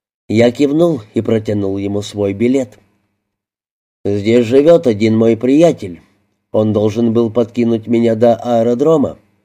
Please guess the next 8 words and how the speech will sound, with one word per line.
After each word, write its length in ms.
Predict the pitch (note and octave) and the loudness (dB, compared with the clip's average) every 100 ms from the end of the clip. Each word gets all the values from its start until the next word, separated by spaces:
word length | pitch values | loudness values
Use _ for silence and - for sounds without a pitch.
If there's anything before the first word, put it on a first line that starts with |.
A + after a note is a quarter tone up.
| _ _ | _ _
Попрошу 500 | A#2 G#2+ A2 G#2+ A#2 | 2 2 0 0 0
его 260 | A2+ A2+ | 2 2
отвезти 600 | A#2+ A#2 G#2+ B2+ A2+ E3+ | 0 -2 -4 -4 -2 0
вас». 340 | C#3 F#2+ - - _ _ _ _ _ _ _ _ _ _ _ _ _ | 0 -2 -8 -18 _ _ _ _ _ _ _ _ _ _ _ _ _
«Есть 440 | G#2 B2 E3 E3 | 0 2 2 0
новости 440 | A#2 G#2+ G#2+ G#2+ A#2+ | 0 0 0 0 0
от 140 | A2 | 0
жены?» — 400 | G2+ C3 C3+ G#2+ | 0 2 2 -2